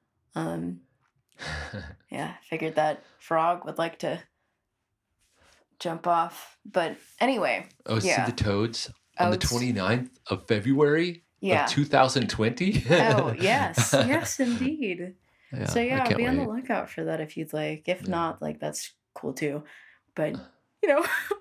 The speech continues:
Speaker 1: <laughs> it'd be
Speaker 2: Uh.
Speaker 1: really nice. It'll be on SoundCloud and Bandcamp, but, you know, no big deal.
Speaker 2: <laughs>
Speaker 1: Um, <laughs> but,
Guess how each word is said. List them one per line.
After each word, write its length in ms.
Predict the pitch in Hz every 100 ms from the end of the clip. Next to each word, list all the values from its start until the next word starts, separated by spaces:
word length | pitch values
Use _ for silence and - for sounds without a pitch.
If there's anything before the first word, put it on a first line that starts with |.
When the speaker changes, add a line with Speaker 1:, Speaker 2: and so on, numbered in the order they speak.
| -
Speaker 1:
<laughs> 460 | - - - - -
it'd 120 | -
be 100 | 339
Speaker 2:
Uh. 40 |
Speaker 1:
really 220 | 269 269
nice. 440 | 311 269 269 - -
It'll 120 | 269 262
be 80 | 269
on 120 | 277
SoundCloud 600 | - 262 302 - 262 269
and 200 | 254 254
Bandcamp, 460 | 240 233 226 226 -
but, 120 | 214 -
you 80 | 220
know, 200 | 202 226
no 100 | 233
big 120 | 226 -
deal. 1160 | - - - - 127 196 185 180 - - 381 370 -
Speaker 2:
<laughs> 40 | - - - - - - - -
Speaker 1:
Um, 280 | 294 294 -
<laughs> 1700 | - 311 - - - - - 679 - - - - - - - 480 480
but, 340 | 202 220 190